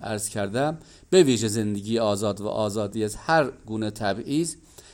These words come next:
از منظر حقوق بین‌الملل را نقض کرده است.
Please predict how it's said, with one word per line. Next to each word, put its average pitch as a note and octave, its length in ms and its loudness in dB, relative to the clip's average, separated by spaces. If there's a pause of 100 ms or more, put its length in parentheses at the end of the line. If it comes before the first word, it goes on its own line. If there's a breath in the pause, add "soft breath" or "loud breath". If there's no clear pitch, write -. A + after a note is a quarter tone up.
از A#2 260 0
منظر A2 340 0
حقوق A2 400 -2
بین‌الملل G#2+ 460 0
را D3+ 140 0
نقض C3 520 0
کرده F2+ 300 -8
است. - 320 -12